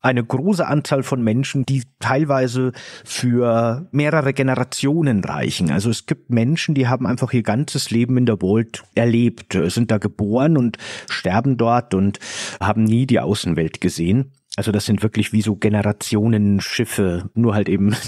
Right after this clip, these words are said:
<laughs> nicht im Weltall. Und die sind durch eine schwere, massive Vault-Tür auch versiegelt. Da kommt auch niemand raus oder rein,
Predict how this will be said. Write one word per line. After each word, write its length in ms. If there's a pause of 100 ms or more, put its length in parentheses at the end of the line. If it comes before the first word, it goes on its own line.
(160)
<laughs> 280
nicht 240
im 120
Weltall. 460 (520)
Und 800 (180)
die 100
sind 300
durch 160
eine 140
schwere, 540
massive 580
Vault-Tür 800
auch 180
versiegelt. 880
Da 60
kommt 220
auch 120
niemand 380
raus 240
oder 140
rein, 380